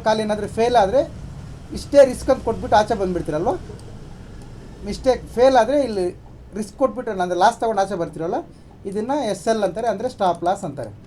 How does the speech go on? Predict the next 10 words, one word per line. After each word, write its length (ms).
ಓಕೆ, 140
ತುಂಬ 280
ಬಿಗಿನರ್ 280
ಇದ್ದರೆ 200
ಇದು 140
ಕೂಡ 180
ಇರಲಿ, 200
ಯೂಸ್ 180
ಆಗುತ್ತೆ. 240
ಓಕೆನಾ? 240